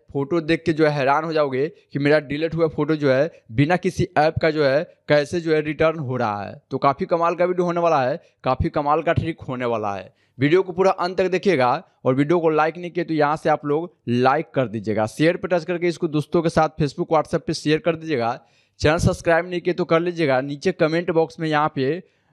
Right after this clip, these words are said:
माई फोटो लिख के आप लोग ज़रूर भेजिएगा। इससे क्या होता है कि जो भी लोग आप यहाँ पे कमेंट करते हैं, पता चलता है कि आप लोग चैनल को फुल सपोर्ट कर रहे हैं।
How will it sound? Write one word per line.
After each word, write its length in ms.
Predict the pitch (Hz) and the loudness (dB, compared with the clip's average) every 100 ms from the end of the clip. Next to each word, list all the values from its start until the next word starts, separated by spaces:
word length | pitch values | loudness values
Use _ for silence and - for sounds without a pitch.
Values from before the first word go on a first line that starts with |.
| _ | _
माई 440 | - 120 135 147 170 | -8 -2 2 2 2
फोटो 300 | - 160 170 | 0 -2 0
लिख 200 | 170 165 | 0 0
के 120 | 180 - | 0 0
आप 200 | 135 143 | 0 0
लोग 300 | 143 143 170 - _ 120 | -2 -4 -4 -10 _ -2
ज़रूर 320 | 143 143 135 | 0 0 0
भेजिएगा। 440 | 123 98 110 107 - | -2 -2 -2 -2 -2
इससे 280 | 147 - 208 | -6 0 0
क्या 140 | 196 | 2
होता 160 | 185 185 | 0 0
है 60 | |
कि 80 | 180 | -4
जो 160 | 143 156 | -4 -4
भी 80 | 175 | 0
लोग 160 | 175 | 2
आप 160 | 170 160 | 0 0
यहाँ 120 | 170 | -6
पे 120 | 185 | -6
कमेंट 320 | 175 143 156 170 | -4 -2 -2 0
करते 300 | 170 - 135 | -2 2 2
हैं, 200 | 123 175 _ _ | 2 -2 _ _
पता 200 | - 139 | -2 0
चलता 300 | 165 170 156 | 0 0 2
है 60 | 165 | 0
कि 120 | 160 | 2
आप 160 | 156 165 | -2 0
लोग 120 | 170 | -4
चैनल 320 | - 143 156 | -2 -2 -2
को 260 | 165 139 160 - _ - | -2 0 -2 -4 _ 0
फुल 180 | 156 175 | 2 2
सपोर्ट 420 | - 165 165 175 | 2 0 0 0
कर 160 | - 139 | 0 0
रहे 160 | 110 101 | 0 -4
हैं। 240 | 98 147 | -6 -12